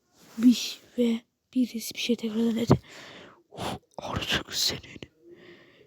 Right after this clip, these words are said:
intikam, o senin intikam silahı. Ve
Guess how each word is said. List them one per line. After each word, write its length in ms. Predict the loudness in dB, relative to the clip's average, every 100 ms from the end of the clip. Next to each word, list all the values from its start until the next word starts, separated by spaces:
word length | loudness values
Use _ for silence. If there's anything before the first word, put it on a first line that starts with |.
| _ _
intikam, 600 | -10 -6 -8 -2 -2 -4 _ _ _ _ _ _ -14
o 100 | -8
senin 380 | -6 -6 -8 -12 -18 _
intikam 440 | -20 -12 -4 -4 -6 _
silahı. 460 | -12 -10 -10 -14 -16 _ -20 -20 -20 -20 _ _
Ve 80 | -8